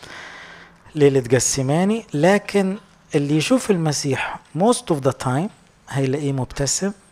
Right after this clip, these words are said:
مبتهج، آه، بشوش، فرحان. لكن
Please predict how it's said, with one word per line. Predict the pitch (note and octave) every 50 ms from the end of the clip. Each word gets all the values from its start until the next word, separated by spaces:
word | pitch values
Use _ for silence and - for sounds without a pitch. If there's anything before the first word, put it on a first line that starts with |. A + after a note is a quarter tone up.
| _ -
مبتهج، | C3 A#2+ - - - C#3+ C3 B2+ D3 E3 F3+ - - - - - _ _ _ _ _ _ _ _ -
آه، | C3+ B2 C3 - - _ -
بشوش، | B2+ B2+ A#2+ - - C#3 C#3 D#3 E3 D#3 - - - - -
فرحان. | - - C#3 - - - - - F#2+ - - - _ _ _ _ _ _ _ _ - - - - - _ _ _ _ _ _ _ _ _ _ _ _ _ _ _ _ _ _ _ _ _
لكن | B2 A#2+ B2 A#2+ - - C3+ B2+ C3